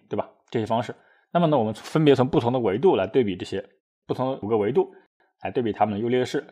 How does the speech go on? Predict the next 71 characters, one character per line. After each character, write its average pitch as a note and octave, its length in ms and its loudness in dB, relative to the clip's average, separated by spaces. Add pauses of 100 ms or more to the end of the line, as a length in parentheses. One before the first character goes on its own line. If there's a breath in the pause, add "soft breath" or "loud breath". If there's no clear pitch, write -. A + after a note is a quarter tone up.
对 - 80 -6
吧？ A2 160 -2 (160)
说 - 160 -4
现 D3+ 240 0
金 D#3+ 160 0
呢， D3+ 140 -4 (300 soft breath)
它 B2 120 0
通 E3 160 -2
用 E3+ 100 0
性 F3+ 120 0
比 G2+ 80 -2
较 G2+ 100 2
好， - 300 -4 (300)
呃， F#2+ 140 -16
但 G#2+ 140 -2
是 G#2 160 -4
呢， G2+ 140 -4 (360 soft breath)
这 G#2+ 100 -4
个 G#2 40 0
储 G#2 160 -8
蓄 D3 120 0
卡 F2+ 200 2
和 G#2 140 -4
这 G#2+ 100 -2
个 G2 100 -2
信 - 140 -8
用 C#3 80 -4
卡 F2 200 -2
呢 F2+ 100 -12
就 G#2+ 80 -6
一 A2 100 0
般， C3 320 2
对 G2 100 -6
吧？ F#2 140 -10
但 A2+ 100 -2
是 A2+ 40 -2
网 G2+ 200 -2
银 F#2 140 -6
的 C#3+ 80 -2
通 C#3 180 -6
用 C#3 60 -2
性 B2+ 120 -6
比 F#2 60 2
较 F#2 60 4
差， - 200 0 (500)
哎， G2 180 -10
巴 - 80 -10
拉 F2+ 80 -4
巴 F#2+ 80 -8
拉 F2 100 -4
的。 F2+ 200 -14
你 G2+ 80 -12
看 G#2 140 -4
我 G2 40 -4
们 F2+ 120 -10
这 A2 100 -6
个 G#2+ 160 -4
分 C#3+ 180 -2
别 C#3+ 140 2
可 A#2 80 0
以 A#2 60 0
从 B2 180 -6
不 G3 80 -4
同 D3 180 -4
维 A2 140 0
度 C3 120 -2
啊， F2+ 180 -4 (280 loud breath)
把 C3 80 -2
每 G2+ 240 -2
一 B2 80 -2
个 F#3 260 4